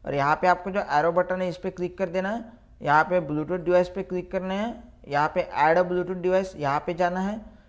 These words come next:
तो देखो गाइस, अगर आपके पीसी या लैपटॉप में, अ, ब्लूटूथ का हार्डवेयर या ब्लूटूथ का ड्राइवर इंस्टॉल है तो ही आप ब्लूटूथ इंटरनेट कनेक्शन यूज़ कर सकते हैं, otherwise नहीं कर सकते। फिर यहाँ पे ऐड ब्लूटूथ का ऑप्शन दिख रहा है, इस पे क्लिक कर देना है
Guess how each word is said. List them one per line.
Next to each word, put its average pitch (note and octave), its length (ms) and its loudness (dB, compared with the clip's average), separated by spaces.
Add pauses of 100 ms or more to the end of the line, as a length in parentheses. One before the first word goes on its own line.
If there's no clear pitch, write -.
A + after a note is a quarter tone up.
(400)
तो F3 80 0
देखो F#3 240 0
गाइस, D3 260 0 (240)
अगर - 220 2
आपके D#3 480 0
पीसी F3+ 380 -4
या F3+ 80 4
लैपटॉप F3 460 0
में, G3+ 240 -6
अ, - 60 -18 (300)
ब्लूटूथ D3+ 480 -4
का F#3 200 -2
हार्डवेयर E3+ 580 2
या E3+ 100 2
ब्लूटूथ D#3+ 460 -8
का F3+ 80 0
ड्राइवर D3+ 580 0
इंस्टॉल E3+ 400 -2
है G3+ 420 -4 (140)
तो D#3 80 -2
ही E3 120 4
आप F#3 160 6
ब्लूटूथ F3 500 -6
इंटरनेट E3+ 460 -2
कनेक्शन E3+ 340 -6
यूज़ F3 200 -4
कर E3+ 180 -2
सकते E3+ 260 -4
हैं, D3+ 120 2
otherwise D#3+ 320 -2
नहीं F3 180 -4
कर D#3 140 -4
सकते। B2+ 360 -12 (420)
फिर D3+ 80 -6
यहाँ E3 260 6
पे F#3+ 60 -2
ऐड D#3 380 2
ब्लूटूथ F3+ 340 -2 (120)
का F#3+ 100 4
ऑप्शन F#3 280 -2
दिख F3+ 180 -8
रहा F#3 100 0
है, F3+ 100 0
इस - 80 -8
पे F3+ 120 -10
क्लिक F3 260 -8
कर F3 120 0
देना F3+ 240 -4
है A3 80 -8